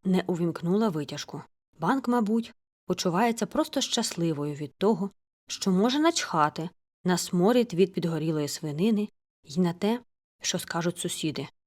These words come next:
думає Брід Марі. Вона нерішуче зупиняється у дверях між передпокоєм і кухнею.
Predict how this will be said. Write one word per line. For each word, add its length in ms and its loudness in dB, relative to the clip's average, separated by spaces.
думає 380 2
Брід 220 -6
Марі. 320 -6
Вона 240 6
нерішуче 520 4
зупиняється 600 0
у 20 -6
дверях 520 -2
між 160 2
передпокоєм 800 0
і 100 -6
кухнею. 600 -6